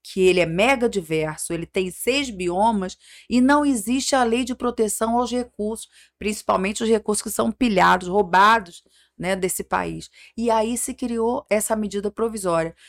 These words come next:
Eu não vou dizer pra você que é uma medida provisória que resolveu o problema, porque, como sempre, eles não respeitam os princípios do direito indígena, né?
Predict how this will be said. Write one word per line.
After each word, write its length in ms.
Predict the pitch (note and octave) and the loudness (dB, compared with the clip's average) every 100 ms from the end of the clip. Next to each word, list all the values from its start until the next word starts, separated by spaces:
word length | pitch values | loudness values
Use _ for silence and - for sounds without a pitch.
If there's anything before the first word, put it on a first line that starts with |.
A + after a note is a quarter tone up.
| - - | -12 0
Eu 120 | C4 | 2
não 80 | C4+ | 2
vou 220 | C#4+ D#4 | 0 0
dizer 280 | A3 A3 G#3+ | 0 -2 0
pra 140 | G3 | -2
você 280 | F3 - G#3 | -2 -4 -4
que 120 | G#3 | -2
é 40 | G3+ | -2
uma 220 | G3 F#3+ | -2 -4
medida 380 | F#3 F3+ F#3 G3 | -8 -6 -2 -2
provisória 520 | G3 F3+ E3 F#3+ G3+ | -2 -6 -2 0 0
que 100 | G#3 | -2
resolveu 440 | G3+ G#3 G3+ G3 G3+ | -2 0 -2 0 -2
o 40 | |
problema, 640 | A3 A3 F#3 F3 E3+ E3+ _ _ _ _ | -2 -2 -2 -4 -6 -12 _ _ _ _
porque, 320 | A3+ A3 A#3+ | -6 -2 -4
como 360 | B3 C4 B3+ G#3+ | 0 0 0 -2
sempre, 760 | - A3+ A3+ G#3+ - D#3+ D#3 - - - | -6 -4 -2 -4 -6 -12 -12 -14 -20 -10
eles 320 | - F#3+ G3 G3 | 2 2 4 0
não 140 | A3+ | 0
respeitam 680 | A3 G3 - - F3+ F#3+ F#3+ | 0 0 -2 -2 -2 -2 -6
os 120 | - | -6
princípios 640 | - F#3+ - G3+ G3 G3 | -6 -6 -6 -8 -8 -10
do 120 | F#3+ G3 | -8 -4
direito 440 | G3 F#3+ G3 G#3+ | 0 0 -2 -4
indígena, 560 | G3+ E3 D#3+ D#3 D#3 D#3+ | -6 -6 -10 -12 -14 -6
né? 260 | F3+ F#3 | -4 -4